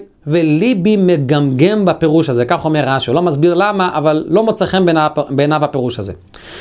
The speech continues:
תוספות מביאים פירוש בשם הרשב"ם, שיש אדם ממונה למלך, שנושא פתקין של מלך לידה מניין גיבוריו וחייליו ובית אוצרותיו, ונושאים אותם בכיסיהן התלויים באזוריהם בחגורה שלהם.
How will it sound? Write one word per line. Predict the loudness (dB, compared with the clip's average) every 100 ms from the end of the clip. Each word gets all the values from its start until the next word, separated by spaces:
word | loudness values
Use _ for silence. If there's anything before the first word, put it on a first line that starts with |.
| -20 -4
תוספות | -2 -2 -4 -2
מביאים | -2 -2
פירוש | -2 0 0 0
בשם | -4 -2 -2
הרשב"ם, | 0 -2 0 -2 -4 -12 _ _ -20 -20 -20 -4
שיש | 0 2 0 -2
אדם | 0 0 0 0
ממונה | 0 0 0
למלך, | 0 0 0 0 -2 -4
שנושא | -4 -2 0 0 -2
פתקין | -4 -2 -2
של | 0 0
מלך | 0 0 2
לידה | 2 2 0
מניין | 0 0 0 0 0
גיבוריו | 0 0 2 2 2 0
וחייליו | -2 -2 -2 -2 0 0 -2
ובית | -2 -2 -2
אוצרותיו, | -4 -4 -2 0 -2 -6 _ -20 -20 -20 -4 0
ונושאים | 0 0 0 0 0
אותם | 0 -2 -2 0
בכיסיהן | -2 0 0 2 0 2 0 0
התלויים | 0 2 2 2 0
באזוריהם | 0 2 2 2 2 0
בחגורה | -2 0 0 0
שלהם. | -4 -6 -8